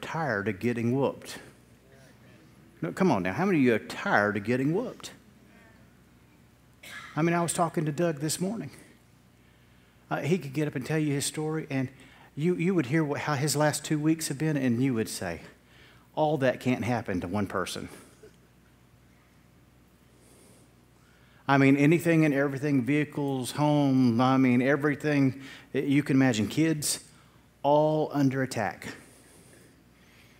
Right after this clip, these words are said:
And I said, "Here's the obvious thing we know. This isn't an accident. This is the devil. He's overplayed his hand.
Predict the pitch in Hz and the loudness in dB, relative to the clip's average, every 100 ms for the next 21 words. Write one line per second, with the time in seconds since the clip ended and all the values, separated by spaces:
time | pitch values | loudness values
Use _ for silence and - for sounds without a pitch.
0 | _ _ _ _ _ _ _ _ _ - | _ _ _ _ _ _ _ _ _ -20
1 | - - - - - - - _ _ _ | -20 -20 -20 -20 -20 -20 -20 _ _ _
2 | _ - - - _ - 135 139 113 147 | _ -20 -20 -20 _ -2 0 0 -2 -2
3 | 175 143 135 135 135 135 139 127 131 139 | -2 -4 -4 -4 -4 -4 -2 0 2 0
4 | 147 - - - - - _ _ _ _ | -2 -6 -12 -20 -20 -20 _ _ _ _
5 | _ _ _ _ _ _ 196 - 113 95 | _ _ _ _ _ _ -6 -4 -2 -2
6 | 90 95 - 104 123 143 - - - _ | -2 -4 -6 -6 -6 -8 -16 -20 -20 _
7 | _ _ 185 - 175 190 131 - 143 139 | _ _ -8 -6 -4 -2 -4 -4 -2 0
8 | 151 156 160 151 156 165 92 | 0 0 -2 -2 -2 -4 -6